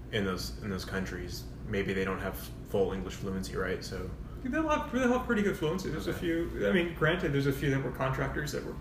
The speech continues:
Speaker 2: painters and plumbers. They don't have the same levels as you would like or expect. Um,
Speaker 1: Mm-hmm.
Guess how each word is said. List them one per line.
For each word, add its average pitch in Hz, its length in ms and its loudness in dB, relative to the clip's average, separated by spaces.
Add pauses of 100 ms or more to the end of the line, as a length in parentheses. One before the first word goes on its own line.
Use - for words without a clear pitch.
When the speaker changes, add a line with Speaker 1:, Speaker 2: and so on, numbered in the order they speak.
Speaker 2:
painters 131 260 -2
and 135 140 -4
plumbers. 143 320 -2
They 139 80 -2
don't 135 180 -4
have 127 100 -6
the 131 60 -6
same 131 300 -2
levels 123 260 -2
as 120 220 -4
you 120 60 -8
would 120 140 -6
like 135 220 0 (540)
or 127 180 2
expect. 123 520 -2 (200)
Um, 139 120 -2
Speaker 1:
Mm-hmm. - 200 0